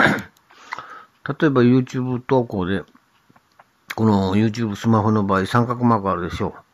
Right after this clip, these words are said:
そこに俺の、F-、あのね、エフシーツーのブログ貼ったら、まあそこそこ行きますわね。過去のやつ、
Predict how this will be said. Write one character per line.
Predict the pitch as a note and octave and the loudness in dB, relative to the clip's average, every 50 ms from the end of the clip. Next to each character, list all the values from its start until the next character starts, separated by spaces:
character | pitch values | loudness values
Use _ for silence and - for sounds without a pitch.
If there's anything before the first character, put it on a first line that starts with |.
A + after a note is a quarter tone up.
| _ _ _ _ _ - - - - _ _ | _ _ _ _ _ -20 -20 -20 -20 _ _
そ | - E3+ | -8 0
こ | E3+ E3 | 2 4
に | D#3+ D3 C#3 C3 C3 B2+ A#2+ B2 A2 - - | 4 6 6 6 6 6 4 2 0 -2 -2
俺 | D#3 B2 A#2+ A#2+ | -2 0 2 4
の、 | B2 A#2+ A#2+ A#2 G2+ - - - _ - - - - - - - | 4 4 4 2 2 -2 -6 -12 _ -14 -12 -10 -10 -10 -8 -6
F-、 | D3+ A2+ G2+ - - | -8 -8 -8 -8 -6
あ | D3 A#2+ | -4 -2
の | A2+ A2+ A2+ A2 G#2+ | -2 -2 -2 -2 0
ね、 | A2+ A2 G2+ - - A2+ | -2 -2 -2 -4 -4 0
エ | C3 B2+ | 0 0
フ | A2+ - A2+ | 0 0 -6
シ | - - - C3+ B2+ | -10 -8 -6 -6 -6
ー | B2 | -6
ツ | - - C3+ | -6 -4 -2
ー | B2+ | 0
の | A2+ G2+ F#2 | 0 0 -2
ブ | F#2+ G#2+ | -4 -4
ロ | G#2+ G#2+ G2+ | -2 -2 -2
グ | G2+ | -2
貼 | F#2+ F2+ | -4 -6
っ | F#2+ - _ | -8 -10 _
た | - | -8
ら、 | G#2+ F#2 D#2+ - _ _ - _ _ _ _ _ _ _ _ _ _ _ _ _ | -6 -6 -8 -10 _ _ -20 _ _ _ _ _ _ _ _ _ _ _ _ _
ま | E3+ D3 | -2 0
あ | |
そ | B2+ D#3 D3+ | 0 0 0
こ | D#3+ D#3+ | 0 0
そ | - E3+ | 0 2
こ | D3+ C#3+ | 0 0
行 | C3+ C#3+ | 0 0
き | D3 | -2
ま | C#3 C3+ B2+ | 0 0 -2
す | - - | -2 -4
わ | D2+ C#2 F#2 | -8 -8 -8
ね。 | G2 - - - _ _ _ _ _ _ _ _ _ _ _ _ _ _ _ _ _ _ _ _ _ _ _ _ _ _ _ _ | -8 -10 -12 -18 _ _ _ _ _ _ _ _ _ _ _ _ _ _ _ _ _ _ _ _ _ _ _ _ _ _ _ _
過 | F3 D3+ | -6 -2
去 | D#3+ C3 | 0 0
の | A2 F#2 | 0 -2
や | F#2 | -4
つ、 | F2+ - | -6 -8